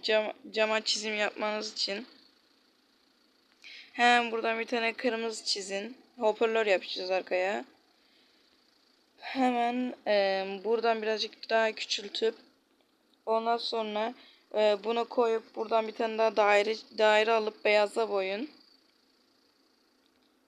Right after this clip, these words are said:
Ondan sonra bunu dairenin etrafına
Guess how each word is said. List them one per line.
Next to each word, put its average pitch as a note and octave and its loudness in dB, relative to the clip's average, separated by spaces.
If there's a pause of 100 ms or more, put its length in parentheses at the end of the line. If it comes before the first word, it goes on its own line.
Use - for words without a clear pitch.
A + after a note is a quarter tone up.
(100)
Ondan A3 -2
sonra A3 -4
bunu G#3+ -6
dairenin G#3+ 0
etrafına A3 0